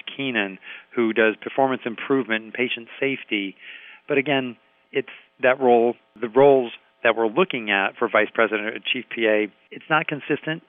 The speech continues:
because in the past, in each individual department, P As have really worked in that one area. And no one has come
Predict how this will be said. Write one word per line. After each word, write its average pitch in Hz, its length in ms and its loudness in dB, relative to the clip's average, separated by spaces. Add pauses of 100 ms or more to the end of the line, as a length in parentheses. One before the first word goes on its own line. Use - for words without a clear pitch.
because 131 640 -2 (520)
in 123 100 -12
the 110 60 -10
past, 135 400 -2 (160)
in 131 120 -10
each 147 180 -8 (140)
individual 135 480 0
department, 107 600 0 (520)
P 156 140 4
As 139 340 4
have 139 140 2
really 135 180 4
worked 127 320 2
in 127 100 -4
that 120 200 2 (220)
one 127 300 2
area. 104 580 0 (440)
And 131 540 -4 (320)
no 131 180 0
one 165 140 2
has 151 160 -2 (140)
come 135 200 -4